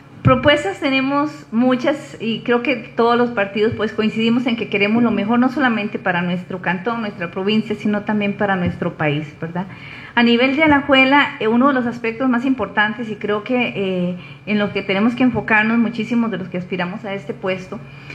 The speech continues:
es en trabajar por la reactivación económica. Ya sabemos que Alajuela es una provincia que, eh, está, es tan amplia,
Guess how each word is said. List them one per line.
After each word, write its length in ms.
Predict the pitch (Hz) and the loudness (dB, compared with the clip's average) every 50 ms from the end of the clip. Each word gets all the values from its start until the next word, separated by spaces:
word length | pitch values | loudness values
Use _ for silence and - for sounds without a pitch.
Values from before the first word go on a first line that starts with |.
| - - - | -16 -8 0
es 160 | - 226 226 | 0 2 4
en 160 | 294 294 269 | 4 2 2
trabajar 640 | - 247 247 226 202 226 226 240 240 247 247 - - | 2 0 2 2 2 2 4 4 4 2 2 -4 -4
por 120 | - 226 214 | -2 0 2
la 80 | 202 | 2
reactivación 560 | 196 196 185 185 - 196 190 180 180 202 208 220 | 2 0 -2 -4 -4 -4 -4 -4 -4 -4 -6 -6
económica. 600 | 226 - - 196 190 190 214 240 262 240 - - - - - - | -6 -6 -6 -6 -4 -2 -2 -2 -2 -4 -6 -14 -18 -18 -12 -4
Ya 120 | - 202 202 | 0 0 2
sabemos 440 | - 254 226 226 226 233 254 247 - | 2 4 2 4 4 2 2 0 0
que 140 | - 226 202 | -2 -2 0
Alajuela 380 | 180 180 185 185 202 208 214 226 | 0 0 0 0 0 0 2 0
es 120 | 226 226 | 0 2
una 240 | 240 240 233 233 233 | 4 4 4 2 0
provincia 640 | 220 214 208 220 220 214 208 202 - 233 233 233 - - - - - - - - - | 0 0 0 2 0 0 -2 -4 -4 -4 -4 -4 -6 -10 -18 -20 -20 -20 -20 -16 -6
que, 540 | - 240 220 208 202 196 196 190 156 - - | 2 4 6 6 6 4 2 0 -2 -4 -4
eh, 640 | 170 208 208 202 202 202 202 202 196 202 - - - - | -2 0 2 2 4 2 2 2 0 -2 -6 -8 -12 -8
está, 600 | - 233 233 - 269 262 269 285 285 277 - - - - | -8 -6 0 2 4 6 6 4 4 0 -2 -12 -10 -8
es 160 | 240 - - | -8 -6 -2
tan 180 | 330 302 285 | -2 0 2
amplia, 540 | 277 254 240 226 220 - 226 220 220 220 233 | 4 4 4 2 0 -2 -2 -2 -2 -2 -4